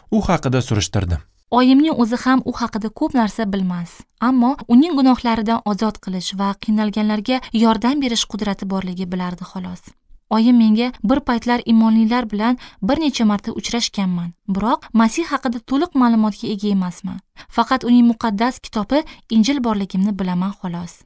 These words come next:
Speaker 2: Imonlilar o'sha Injildan uning so'zlarini o'qiydilar", dedi. Men oyimdan menga Injil topib berishni so'radim,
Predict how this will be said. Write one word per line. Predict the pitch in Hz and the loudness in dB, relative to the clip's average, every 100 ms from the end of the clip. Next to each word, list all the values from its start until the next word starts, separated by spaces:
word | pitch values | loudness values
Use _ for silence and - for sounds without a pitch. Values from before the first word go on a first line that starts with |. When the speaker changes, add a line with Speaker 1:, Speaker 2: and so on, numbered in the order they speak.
| _ _ - | _ _ 0
Speaker 2:
Imonlilar | 247 254 277 294 339 | 4 6 6 4 4
o'sha | 302 320 | 2 0
Injildan | - 254 240 233 262 - | 2 2 2 2 0 4
uning | 240 277 - | 4 4 0
so'zlarini | - 240 220 208 226 - | -6 -2 0 2 0 0
o'qiydilar", | 208 202 175 170 175 175 - | -8 -6 -8 -8 -10 -14 -14
dedi. | 180 170 175 _ _ | -10 -8 -10 _ _
Men | 208 214 | 0 2
oyimdan | 208 208 208 220 | 2 4 4 4
menga | 208 208 240 240 - | 2 2 0 -2 4
Injil | 226 254 254 | 4 4 0
topib | 247 262 233 | -2 0 0
berishni | 214 - 240 | 0 0 -2
so'radim, | - 294 220 175 | 0 0 0 -4